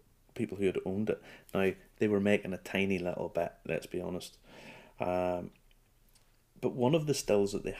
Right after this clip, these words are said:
have, and still have, came from Tullamore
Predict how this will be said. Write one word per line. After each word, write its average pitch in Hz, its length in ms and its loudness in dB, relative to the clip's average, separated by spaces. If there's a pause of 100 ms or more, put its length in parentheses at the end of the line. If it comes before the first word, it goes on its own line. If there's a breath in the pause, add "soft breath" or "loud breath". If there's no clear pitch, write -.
have, 101 480 -2 (640)
and 120 100 -8 (140)
still 202 280 2
have, - 480 0 (920 loud breath)
came 151 180 0
from 123 300 0 (200)
Tullamore 117 680 2